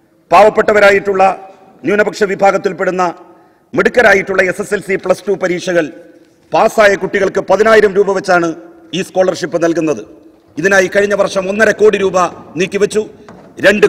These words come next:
കോടി രൂപയാണ് ഈ വർഷം ഇതിലേക്കായി നീക്കിവെച്ചിട്ടുള്ളത്. സാർ, ന്യൂനപക്ഷ വിഭാഗങ്ങളിലെ ദരിദ്രരായ ഗുണഭോക്താക്കൾക്ക് നിലവിൽ കേടുപാടുകൾ വന്ന വീടുകൾ റിപ്പയർ ചെയ്യുന്നതിന് ഒരു പദ്ധതി നിലവിലില്ല. ഇത് മുന്നിൽ കണ്ടുകൊണ്ടാണ് ഈ വർഷം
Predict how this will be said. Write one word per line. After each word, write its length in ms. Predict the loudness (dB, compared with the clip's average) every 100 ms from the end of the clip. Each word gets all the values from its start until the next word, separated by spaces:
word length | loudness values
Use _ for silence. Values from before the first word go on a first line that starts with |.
| 4
കോടി 180 | 2 2
രൂപയാണ് 400 | 0 4 4 2 -2 -8 -20 -20 -8 -2
ഈ 20 | 0
വർഷം 240 | -2 -2 -4
ഇതിലേക്കായി 540 | -2 0 2 4 2 -2 -6
നീക്കിവെച്ചിട്ടുള്ളത്. 680 | -4 -2 -4 -4 -4 -4 -4 -8 -20 -20 _ _ _ _ 2
സാർ, 140 | 2 2
ന്യൂനപക്ഷ 380 | 0 -2 -2 -6 -2
വിഭാഗങ്ങളിലെ 540 | 0 0 -2 -4 -2 0
ദരിദ്രരായ 640 | 0 0 0 2 0 -2 -4
ഗുണഭോക്താക്കൾക്ക് 800 | -4 -2 -4 -2 -4 -2 -6 -8 -10 -16 _ _ _ _ _ -2
നിലവിൽ 280 | 0 2 0 -8 -20 -10 0
കേടുപാടുകൾ 560 | 2 4 4 2 0 0
വന്ന 120 | -2 -2
വീടുകൾ 240 | 0 0 0
റിപ്പയർ 260 | 0 0 0 0
ചെയ്യുന്നതിന് 400 | -2 -2 -4 -6 -10 -20 -20 _ _ -2
ഒരു 100 | 0 2
പദ്ധതി 320 | 0 0 -2 -2
നിലവിലില്ല. 400 | 0 -2 -2 -4 -6 -14 -20 _ _ _ _ _ -4
ഇത് 80 | -2
മുന്നിൽ 200 | 0 -2 -2
കണ്ടുകൊണ്ടാണ് 500 | 0 0 2 2 0 -4 -12 -8
ഈ 40 | -2 -2
വർഷം 280 | -2 -4